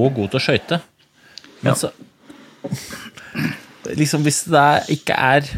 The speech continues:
Speaker 1: ja, det, det er jo ingen som blir tatt med for tredje etappe på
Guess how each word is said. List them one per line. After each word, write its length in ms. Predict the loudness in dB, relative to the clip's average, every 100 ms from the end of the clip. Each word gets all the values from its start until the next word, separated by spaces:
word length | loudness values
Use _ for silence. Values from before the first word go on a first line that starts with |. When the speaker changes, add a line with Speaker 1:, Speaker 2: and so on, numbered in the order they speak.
| -10 -12 -8 -8 -4 -6 -8 -4
Speaker 1:
ja, 220 | 0 0 0 -10 -8
det, 140 | -6
det 140 | 2 4
er 80 | 6
jo 60 |
ingen 100 | 4
som 140 | 2 -2
blir 100 | 0
tatt 380 | -2 -4 -6 0
med 160 | 0
for 240 | 2 0 2
tredje 320 | 0 2 2
etappe 300 | 0 0 -2
på 140 | 0